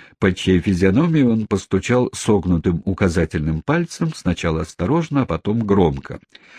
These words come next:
Повторив эту операцию несколько раз безуспешно, он решился открыть дверь и заглянуть. В камере был всего один человек, да и тот высунулся из окна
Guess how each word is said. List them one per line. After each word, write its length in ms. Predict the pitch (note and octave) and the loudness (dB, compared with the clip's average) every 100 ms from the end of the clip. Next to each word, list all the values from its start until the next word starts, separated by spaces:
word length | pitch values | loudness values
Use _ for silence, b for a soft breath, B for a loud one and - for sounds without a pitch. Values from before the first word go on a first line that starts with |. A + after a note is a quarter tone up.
| B B | B B
Повторив 480 | - E3 - D3 F#2+ - | -2 0 2 4 4 4
эту 260 | G#2 A2 | 2 4
операцию 540 | G2 - G2 F#2 - F2+ | 0 2 2 2 2 2
несколько 520 | F2+ F2 - E2+ - | 4 2 -4 -2 0
раз 320 | E2+ E2+ - | 0 -2 -4
безуспешно, 960 | F2+ F2+ D#2 D#2 - D3+ F3 - E3+ D#3+ B B B - | 0 0 0 -6 -2 -2 -2 -2 -2 -2 B B B 0
он 200 | F3+ D#3+ | 2 4
решился 580 | A2 F#2+ B2 A#2+ - | 2 2 0 0 -4
открыть 680 | - G#2+ - - B2 D#2 - | -2 -2 -4 -2 0 0 -4
дверь 500 | E2 D2 D#2+ E3+ F3 - - | -6 -2 2 2 0 -6 -2
и 80 | |
заглянуть. 880 | A#2+ A#2+ A#2 G#2 F#2 D2 C2+ - - _ _ _ _ _ _ _ _ _ _ _ _ - | 0 0 0 2 0 -2 -6 -14 -20 _ _ _ _ _ _ _ _ _ _ _ _ -2
В 20 | |
камере 360 | D3+ F3 D#3+ | 0 2 2
был 220 | C#3 C#3 C#3 | 2 0 0
всего 380 | - F#2 F#2+ | 0 0 0
один 320 | G2+ F#2 F#2+ A2 | 0 0 0 -2
человек, 680 | - G2+ D#2+ C#2+ C#2 - - B B - | -2 0 0 0 -4 -8 -20 B B 0
да 160 | F2 | 2
и 60 | B2+ | 2
тот 280 | - F#3 - | 2 -2 -2
высунулся 760 | F#2+ B2 C3+ G#2+ G2+ F#2+ - | 0 0 0 0 0 0 0
из 120 | F#2 | 0
окна 460 | E2+ F2 F2+ C3 D#3+ | 0 -2 0 0 0